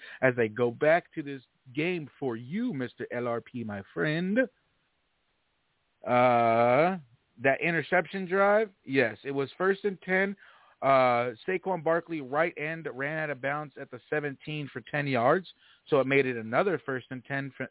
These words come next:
and that started on the New York seven. This is from the New York seventeen, a first and ten play. Mike Glennon pass short middle to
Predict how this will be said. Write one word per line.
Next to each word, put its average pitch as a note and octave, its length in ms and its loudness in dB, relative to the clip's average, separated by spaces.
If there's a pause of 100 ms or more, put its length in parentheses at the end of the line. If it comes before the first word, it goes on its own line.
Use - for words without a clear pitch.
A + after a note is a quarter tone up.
and B2 120 -2
that D3+ 160 2
started D#3+ 300 2
on C#3+ 100 -2
the C3+ 80 -6
New C3+ 140 -8
York C3 220 -4 (140)
seven. A#2+ 380 -2 (320)
This D#3 180 0
is E3 140 -2
from D#3 200 0
the D3 80 -2
New D3+ 120 -4
York D3+ 220 0 (100)
seventeen, D#3 640 0
a B2+ 140 0
first B2 320 -2
and A2+ 160 -10
ten B2 200 -6
play. A#2+ 380 0 (320)
Mike C#3 240 2
Glennon D3 400 -4
pass D3+ 260 0 (140)
short C#3 200 -6
middle C#3 300 -2
to B2 120 -14